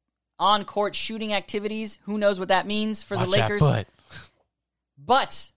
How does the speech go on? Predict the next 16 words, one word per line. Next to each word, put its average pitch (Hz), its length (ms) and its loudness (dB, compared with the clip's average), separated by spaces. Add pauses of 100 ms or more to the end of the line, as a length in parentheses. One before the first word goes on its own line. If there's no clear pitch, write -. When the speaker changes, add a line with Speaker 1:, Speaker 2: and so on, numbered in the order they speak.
(680)
Speaker 1:
the 139 80 -20
main 233 380 -2
injury 190 560 -2 (680)
of 160 140 -8
the 165 100 -4
week, 202 380 -4 (600)
Stephen 226 400 0
Curry, 220 440 4 (1900)
comes 208 180 -2
at 202 80 0
the 185 80 2
worst 214 340 2
time 214 260 2
as 160 140 -6
well, 180 240 4
dude. 139 360 -6